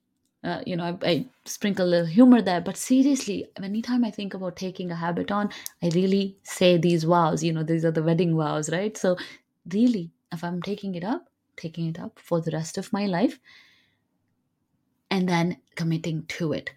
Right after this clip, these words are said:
That doesn't mean you don't get a trial period, by the way, right? You could still date your habit. <laughs>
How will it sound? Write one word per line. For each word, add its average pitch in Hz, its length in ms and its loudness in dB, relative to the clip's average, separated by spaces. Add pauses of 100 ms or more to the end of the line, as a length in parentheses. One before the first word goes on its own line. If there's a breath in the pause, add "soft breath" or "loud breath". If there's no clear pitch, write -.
(300 soft breath)
That 262 120 10
doesn't 277 260 10
mean 220 180 4
you 196 100 -2
don't 180 240 -2
get 180 180 -4
a 160 60 0
trial 175 400 2
period, - 420 0
by - 140 0
the - 140 -4
way, - 120 0
right? 247 180 6
You 262 100 8
could 247 160 6
still 285 180 8
date 196 320 6
your 170 80 2
habit. 160 380 -2 (180)
<laughs> 311 220 10